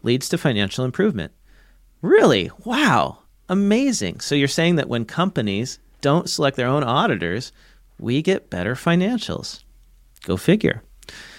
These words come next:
When a municipal government loses the ability to appoint its own auditor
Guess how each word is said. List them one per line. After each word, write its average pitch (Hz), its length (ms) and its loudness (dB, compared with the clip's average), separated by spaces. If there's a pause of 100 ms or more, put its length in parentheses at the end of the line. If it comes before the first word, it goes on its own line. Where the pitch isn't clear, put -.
(840)
When 139 280 2
a 143 100 2
municipal 165 560 2
government 120 520 2
loses 147 360 2
the 151 100 6
ability 113 400 2
to - 160 -6
appoint 165 380 -2
its 127 160 -4
own 143 160 0
auditor 101 560 -4